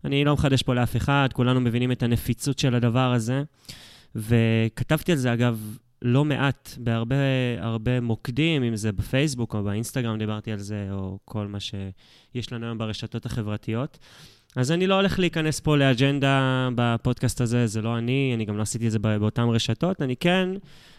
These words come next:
אבל רוצה לדבר רגע על המקום הזה, שמדבר על איפה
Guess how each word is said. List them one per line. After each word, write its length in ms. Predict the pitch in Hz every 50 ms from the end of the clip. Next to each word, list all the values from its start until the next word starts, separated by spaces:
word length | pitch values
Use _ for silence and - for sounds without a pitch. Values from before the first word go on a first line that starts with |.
| - -
אבל 160 | 120 113 117 120
רוצה 260 | 117 120 - - 160
לדבר 460 | 165 165 135 127 117 131 156 170 151
רגע 480 | 127 117 104 104 107 107 107 110 113 110 -
על 180 | - 113 107 107 107
המקום 880 | 107 107 104 104 104 107 107 107 107 107 - _ - 160 165 180 170
הזה, 360 | 139 117 101 104 107 107 110 120 - - _ _ - - - - _ _ -
שמדבר 840 | - - 123 113 113 107 110 110 107 123 135 143 139 139 139 139 -
על 360 | - 120 113 113 110 110 110 127 - _ _ _ _ _ _ _ _ _ _ _ _ _ _ _ _ _ _ - - - _
איפה 680 | 135 120 - - 147 139 135 131 131 127 123 120 120